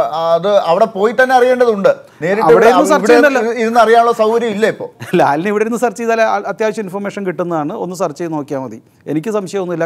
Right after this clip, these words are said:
Speaker 2: കാശ്മീരിനെ
Speaker 1: അല്ല,
Speaker 2: കുറിച്ച്
Speaker 1: അ-, അതൊക്കെ
Speaker 2: ധാരാളം
Speaker 1: നിൽക്കട്ടെ.
Speaker 2: information
Speaker 1: ഇന്ന് പ്രധാനമന്ത്രി പറഞ്ഞ മറ്റൊന്ന് രണ്ട് കാര്യങ്ങൾ കൂടി, ഏ, ചോദിച്ചിട്ട്, ഈ തുക്കടെ gang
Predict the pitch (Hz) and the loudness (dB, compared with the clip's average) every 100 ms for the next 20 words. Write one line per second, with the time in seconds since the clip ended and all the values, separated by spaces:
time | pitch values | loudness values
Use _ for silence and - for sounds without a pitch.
0 | 160 165 160 180 175 175 262 - 233 208 | -4 -4 -6 -10 -8 0 2 2 2 4
1 | 240 220 247 240 254 196 135 202 254 233 | 2 2 2 4 4 4 2 0 0 4
2 | 254 277 277 254 247 247 262 240 - 196 | 4 4 0 2 2 4 4 4 2 0
3 | 196 262 254 277 269 247 233 240 214 226 | 4 4 4 4 4 4 4 2 0 -2
4 | 226 - - 190 196 196 196 202 190 151 | -2 -8 -4 -2 -2 0 0 0 2 2
5 | 156 208 170 214 262 269 254 226 226 | 2 -2 -6 -2 4 6 6 4 6